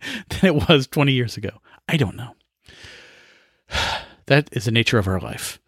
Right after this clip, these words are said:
All right, my friends, I've been talking to you for quite some time. I will say, when I sat down this morning, I sat down to watch Cartoonist Kayfabe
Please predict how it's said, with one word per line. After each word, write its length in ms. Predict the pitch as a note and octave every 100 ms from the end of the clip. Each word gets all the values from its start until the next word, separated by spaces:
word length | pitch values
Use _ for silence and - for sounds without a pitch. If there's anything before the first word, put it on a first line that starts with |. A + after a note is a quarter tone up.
| - -
All 80 |
right, 80 | D#3+
my 120 | C#3
friends, 240 | C3+ D3 -
I've 100 | E3+
been 140 | A#3
talking 280 | G3+ F#3 E3
to 60 | D3
you 80 |
for 140 | C3+ -
quite 280 | - F3+ -
some 160 | B2
time. 280 | G#2 D2+ - _ _ _ _ _ _ _ _ _ _ - -
I 80 | F3+
will 160 | F#3+
say, 160 | F#3+ F3
when 100 | D#3+
I 60 | F#3
sat 280 | - F3+
down 360 | D3+ D#3+ D3 C#3+ - - - _
this 160 | - -
morning, 380 | A3 F3+ G2+ A2+ _ _
I 40 | -
sat 200 | F#3 D3
down 160 | D3+
to 60 | D3
watch 180 | C#3+ -
Cartoonist 460 | D3+ E3 D3+ C3
Kayfabe 440 | D#3+ E3+ C3 C3+